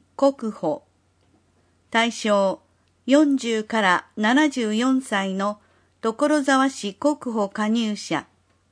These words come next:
費用、八百円。問い合わせ、国民健康保険課。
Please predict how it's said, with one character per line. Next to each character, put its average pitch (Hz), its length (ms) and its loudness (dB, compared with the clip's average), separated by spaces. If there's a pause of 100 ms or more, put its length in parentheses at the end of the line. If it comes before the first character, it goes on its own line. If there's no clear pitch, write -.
(760)
費 269 140 2
用、 185 360 0 (100)
八 214 220 -2 (100)
百 262 360 -2
円。 143 280 -4 (1300)
問 240 240 0
い 226 60 0
合 214 80 0
わ 214 140 0
せ、 - 340 -6 (720)
国 254 320 0
民 294 260 4
健 269 260 2
康 233 340 -4
保 226 160 -4
険 214 340 -6
課。 190 280 -6